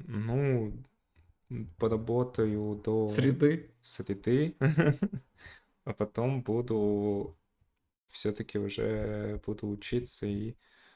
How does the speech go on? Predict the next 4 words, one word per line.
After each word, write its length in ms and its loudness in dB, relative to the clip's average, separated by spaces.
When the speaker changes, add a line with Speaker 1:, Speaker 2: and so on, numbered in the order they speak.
Speaker 1:
а, 460 0
сделаю 560 4
снова 380 -2
ревью 880 -4